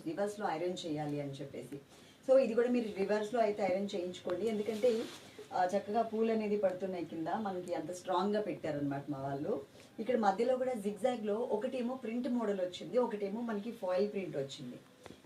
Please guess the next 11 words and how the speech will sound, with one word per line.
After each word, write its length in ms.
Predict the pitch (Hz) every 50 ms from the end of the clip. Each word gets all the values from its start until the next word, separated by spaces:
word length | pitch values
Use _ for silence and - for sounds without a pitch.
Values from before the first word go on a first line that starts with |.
| - 202
ఇది 120 | 202 214 262 240
మనకి 240 | 220 202 196 220 254 - -
పళ్ళు. 240 | 190 165 151 - - - - - - - - - - - -
శారీ 260 | 247 220 226 262 285 277 -
కట్టుకుంటే 440 | 240 226 - 262 285 277 269 269 285 247 220
లుక్ 220 | 220 214 - 254
ఎలా 200 | 254 226 220 220 233 240 240
ఉంటుందనేది 580 | 233 233 233 226 220 220 214 214 214 208 208 208 -
తెలిస్తే 380 | 180 175 202 220 - - 254 262 269 262 240
చాలామంది 440 | 208 208 233 254 247 254 247 247 226 220 208
తీసుకుంటారు. 600 | 196 - - - 190 180 170 165 151 151 165